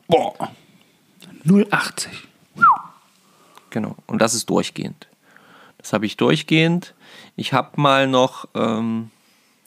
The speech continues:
Speaker 2: kann man ruhig mal erwähnen, die, die Jungs, äh, von Martoms Abenteuer, äh, mal noch so eine Variante mir gebastelt, die habe ich aber noch nicht gefischt, äh, mit so einem verdrehten Vorfach,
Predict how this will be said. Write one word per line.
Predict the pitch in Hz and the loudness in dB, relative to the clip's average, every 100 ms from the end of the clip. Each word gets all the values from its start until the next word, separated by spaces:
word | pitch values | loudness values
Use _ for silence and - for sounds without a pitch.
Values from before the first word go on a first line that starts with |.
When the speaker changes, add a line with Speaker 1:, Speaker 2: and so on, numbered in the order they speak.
| - | -6
Speaker 2:
kann | 120 | -2
man | 110 | 0
ruhig | 123 127 | 0 0
mal | 101 | 0
erwähnen, | 78 101 104 131 156 147 | 0 0 2 2 2 0
die, | 135 127 120 | 0 2 0
die | 120 120 | 0 0
Jungs, | 120 120 127 - | 2 0 -2 -4
äh, | - 98 | -2 -2
von | 107 104 101 | -2 0 2
Martoms | 101 110 147 123 117 - | 2 0 0 0 -2 -2
Abenteuer, | - 113 110 101 95 123 - - - - - - - | -2 -2 -2 0 2 0 -2 -14 -20 -20 -20 -14 -4
äh, | 117 117 | 0 2
mal | 113 113 | 2 2
noch | 110 117 | 2 0
so | - 110 107 | -2 -2 0
eine | 104 104 101 101 | 0 0 0 -2
Variante | 101 107 104 101 123 139 131 131 135 143 _ _ _ _ _ _ _ - _ _ _ _ _ - | -2 -4 -2 -2 -2 -2 0 0 -4 -8 _ _ _ _ _ _ _ -20 _ _ _ _ _ -4
mir | 127 127 123 | 0 2 2
gebastelt, | 110 - 143 - 160 | 2 0 0 0 0
die | 113 | 2
habe | |
ich | 127 | 2
aber | - | 2
noch | 110 107 | 2 0
nicht | 123 - | 0 -2
gefischt, | 101 - 101 - 120 | -2 -2 -2 -6 -6
äh, | 117 | -4
mit | 113 | -4
so | - | -2
einem | 95 98 | -2 -2
verdrehten | - 101 - 104 143 175 165 | -2 -4 -2 2 2 2 -2
Vorfach, | 151 160 160 156 165 | 0 0 0 -2 -6